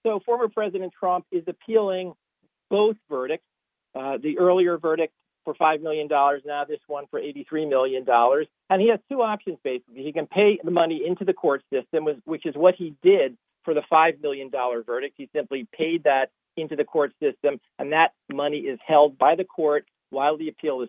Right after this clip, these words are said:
pending. Alternatively, he can try to secure an appeal bond, which would save him from having to pay the full amount into the court. What that would do was,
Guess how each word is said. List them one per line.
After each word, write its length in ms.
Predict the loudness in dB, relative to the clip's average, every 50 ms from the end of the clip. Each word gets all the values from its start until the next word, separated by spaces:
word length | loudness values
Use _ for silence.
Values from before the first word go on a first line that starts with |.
| _ _
pending. 400 | -10 -8 -8 -6 -6 -8 -8 -10 _ _ _ _ _ _ -2
Alternatively, 840 | -2 -2 -2 -2 0 0 2 4 4 2 0 0 -2 -4 -4 -4 -4
he 100 | -6 -8
can 140 | -8 -8 -4
try 240 | 0 2 4 4
to 60 | 4 2
secure 320 | -4 -8 -4 -2 0 0
an 80 | 0 0
appeal 420 | -4 -6 -6 2 4 4 4 6
bond, 440 | 4 2 2 2 0 -2 -4 -6 -8 _ _ _ _ _ _
which 160 | -10 -8 -8 -8
would 120 | -8 -10 _ _
save 240 | 4 6 6 6 4
him 100 | 2 -4
from 160 | -6 -6 -2
having 320 | 2 2 2 2 2 -2 -10
to 60 | -10
pay 200 | -4 -2 -2 -2
the 120 | -2 -4 -8 _ -2
full 160 | 0 2 2
amount 360 | 2 2 2 2 2 2 -2 _ _ _ _ _ _ -10
into 220 | -10 -8 -6 -8
the 120 | -8 -8 -8
court. 400 | -6 -2 0 2 2 0 -2 -6 _ _ _ _ _
What 200 | -4 -4 -2 0 2
that 220 | 2 2 2 0
would 180 | -2 -6 -8 -8
do 160 | -10 -10 -8
was, 140 | -8 -8